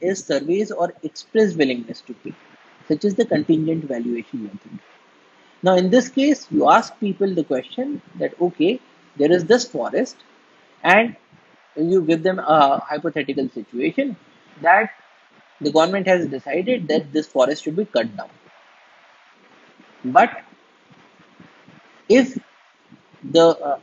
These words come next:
and the government is, uh, cutting down this forest to sell off this land. But if we pay to the government in the form of a tax, then probably the government will not cut down this forest. What is the maximum amount that you are willing to pay?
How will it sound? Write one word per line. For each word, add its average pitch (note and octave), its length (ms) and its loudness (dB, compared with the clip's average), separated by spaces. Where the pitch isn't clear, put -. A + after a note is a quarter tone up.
and D3 320 -4
the C#3+ 160 0
government E3+ 340 0
is, E3 100 -2
uh, C3+ 260 -4
cutting G3+ 280 0
down F3 220 2
this F#3+ 160 0
forest G3+ 440 2
to G3 100 -4
sell D3 220 2
off C#3+ 140 2
this C3 260 -14
land. G#2+ 160 -18
But A3+ 400 0
if E3+ 220 -2
we B3+ 160 0
pay A#3 540 0
to F3+ 80 -2
the D#3+ 140 2
government B2 500 -6
in D3+ 80 -2
the D#3+ 80 4
form D#3+ 240 4
of D#3 120 0
a E3 120 4
tax, - 480 -2
then E3+ 240 -4
probably D3 420 -2
the F#3 120 -4
government C3 440 -6
will C4+ 160 -2
not F3 540 2
cut C3+ 320 0
down B2+ 280 -6
this B2+ 160 -8
forest. - 480 -18
What A3+ 140 0
is C4+ 120 2
the C#4 80 2
maximum G#3 480 4
amount D#3 380 2
that C#3 140 0
you D3+ 120 0
are - 40 2
willing B2 320 -6
to C3 80 -8
pay? G#2+ 240 -12